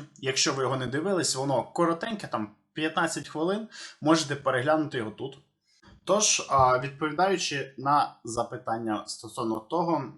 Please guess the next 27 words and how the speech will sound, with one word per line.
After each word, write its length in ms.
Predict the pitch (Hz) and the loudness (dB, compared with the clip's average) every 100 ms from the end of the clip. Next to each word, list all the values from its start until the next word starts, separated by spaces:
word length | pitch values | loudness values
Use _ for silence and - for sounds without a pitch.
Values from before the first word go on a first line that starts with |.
| 117 | -8
а, 600 | 117 117 113 110 107 107 | -4 -2 -2 -4 -4 -6
що 400 | - - - 131 | -6 -4 -2 -4
відповіли 600 | 117 104 131 117 120 147 147 | -4 -6 -6 -4 -4 -4 -4
на 200 | 117 110 | -2 -2
всю 280 | - - | -4 -8
ситуацію 640 | 117 117 117 117 113 110 110 | -8 -8 -2 0 -2 -4 -6
з 140 | 104 | -4
Ворлдом, 640 | 151 180 165 139 131 120 113 | 0 2 2 0 -2 -4 -2
Whitebit 560 | 110 120 185 220 - | -2 -4 -8 -8 -8
і 200 | 123 127 | -6 -6
там 260 | 104 98 92 | -6 -8 -6
Носов. 440 | 185 226 139 135 - - - - - - - _ _ _ _ _ _ _ _ - | -6 -4 -6 -10 -14 -16 -16 -18 -20 -20 -20 _ _ _ _ _ _ _ _ -4
А, 400 | 135 127 131 117 - - - - _ _ _ | 2 4 4 0 -6 -16 -20 -20 _ _ _
ну, 140 | 151 196 | 0 2
дивіться, 400 | 208 170 - - - _ _ _ - _ - | 4 2 2 -10 -18 _ _ _ -20 _ 4
перш 560 | 165 202 - - - - | 6 6 2 -4 -10 -8
за 200 | 131 147 | -2 -2
все, 420 | - 247 262 214 - _ _ _ | 0 0 0 -2 -10 _ _ _
а, 320 | - 120 120 117 | -2 4 4 4
претензій 960 | - - 165 175 220 220 196 165 175 | 0 2 2 4 2 4 2 2 2
до 260 | 165 147 165 | 0 4 4
ціни, 580 | 170 - 131 160 240 247 _ _ _ _ | 4 -2 -2 -2 -4 -10 _ _ _ _
ну, 200 | - 131 | -6 -2
в 40 | - | 0
мене 280 | 127 208 180 | 0 2 2
немає. 400 | 139 107 - - _ _ _ | 0 -4 -8 -14 _ _ _
Ну, 240 | 131 110 | -6 -6